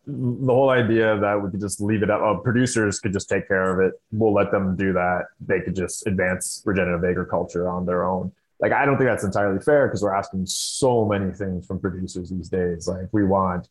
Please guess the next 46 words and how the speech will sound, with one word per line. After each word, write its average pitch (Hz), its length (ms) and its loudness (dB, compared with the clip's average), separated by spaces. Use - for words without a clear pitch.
ecosystem 117 520 2
goods 92 180 0
and 98 100 -2
services. 127 720 4
We 104 80 2
want 104 220 2
them 98 240 0
to 101 80 0
help 104 220 0
address 92 440 -2
climate 127 360 0
change. 110 400 0
We 104 80 0
want 98 440 0
nutrient 98 460 0
dense 92 300 -2
food. 135 240 4
We 107 80 2
want 95 180 2
local 104 220 0
food, 92 220 -2
et 87 100 -4
cetera, 82 260 0
et - 80 -8
cetera, 64 220 -2
et - 100 -12
cetera. 80 320 0
And 113 80 -2
plus, 139 160 2
nothing 185 220 2
really 135 200 4
happens 110 360 2
in 95 60 2
isolation. 85 720 -2
Like, 76 180 -4
if 87 80 -4
you 107 80 0
think 123 100 2
of 117 60 2
the 92 80 2
whole 95 340 2
no-till 98 800 2
movement, 107 380 2
obviously 120 320 -2
producers 101 480 0
were 90 140 0